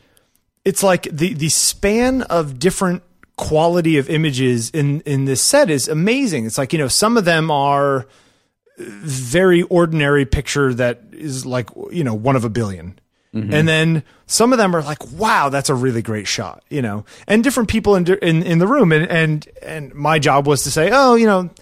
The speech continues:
Speaker 1: this one's really interesting. Love the color, but, uh, eh, you know, I, I, the post-processing's a little heavy, or, you know, it doesn't look like the resolution's really up there,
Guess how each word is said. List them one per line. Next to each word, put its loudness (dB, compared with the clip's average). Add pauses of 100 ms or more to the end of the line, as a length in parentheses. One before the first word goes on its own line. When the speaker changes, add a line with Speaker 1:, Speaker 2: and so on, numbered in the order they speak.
(440)
Speaker 1:
this 4
one's 2
really 4
interesting. 0
Love 0
the -8
color, 4
but, 0
uh, -14
eh, -2
you 2
know, 2
I, 2
I, 2 (340)
the -6
post-processing's 2
a 2
little 4
heavy, 4
or, 2
you -6
know, -4
it -6
doesn't 0
look 0
like 0
the -4
resolution's 0
really 2
up -2
there, 2